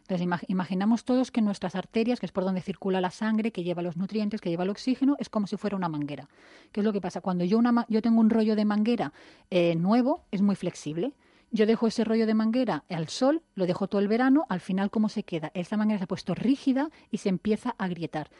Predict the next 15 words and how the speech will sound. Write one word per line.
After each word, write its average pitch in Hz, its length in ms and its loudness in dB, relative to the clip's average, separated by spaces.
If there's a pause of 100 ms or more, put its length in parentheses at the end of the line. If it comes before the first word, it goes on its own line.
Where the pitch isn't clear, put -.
(120)
Pues 190 180 -4
eso 214 100 -4
es 202 80 -2
lo 220 140 2
que 214 100 -2
pasa 226 420 -2
en 190 120 -2
nuestras 175 260 -8
arterias. 156 480 -6 (100)
Cuando 202 360 2
se - 180 -6
ponen 262 300 4
así 269 240 2
tan 247 180 2
rígidas 233 560 -2